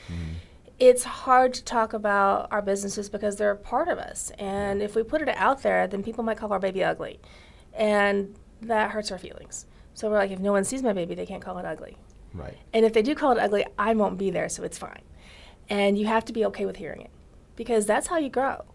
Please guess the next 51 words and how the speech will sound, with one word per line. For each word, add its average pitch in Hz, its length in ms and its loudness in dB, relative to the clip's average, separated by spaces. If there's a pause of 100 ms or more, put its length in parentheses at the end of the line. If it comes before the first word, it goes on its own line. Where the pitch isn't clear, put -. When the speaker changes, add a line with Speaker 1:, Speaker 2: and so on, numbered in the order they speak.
(160)
Speaker 2:
When 226 100 0
you 226 80 2
go 269 180 4
out 294 180 6
and 247 120 -2
someone 247 220 0
says, 233 280 0 (100)
"Well, 440 240 0
you 320 120 -2
know, 311 240 4
if 240 140 -2
you 339 180 -6 (840)
did 269 180 -8
something 262 340 0
different, 254 420 0
you'd 220 140 -4
be 247 100 -4
better," 214 460 2 (420)
that's 302 240 4
how 381 140 10
you 294 160 6
find 269 300 0
out 226 120 6
new 233 120 0
tips 233 240 -4
and 226 60 -2
information 226 440 -2
that 208 160 -4
you're 233 100 0
not 254 200 0
necessarily 247 400 0
gonna 220 160 0
get 254 160 0
anywhere 196 320 -2
else. 170 440 -2
And, 190 380 0
Speaker 1:
Mm-hmm. 190 80 -6
Speaker 2:
but 202 140 0
it 196 100 -4
takes - 300 -4
that 196 240 0
willingness 190 640 -4
to 190 140 -8
have 185 220 -8
someone 202 340 -6
insult 302 320 -4
you - 100 -6
a - 40 -6
little 165 200 -8
bit. - 200 -10 (340)
Speaker 1:
Right. 82 240 -12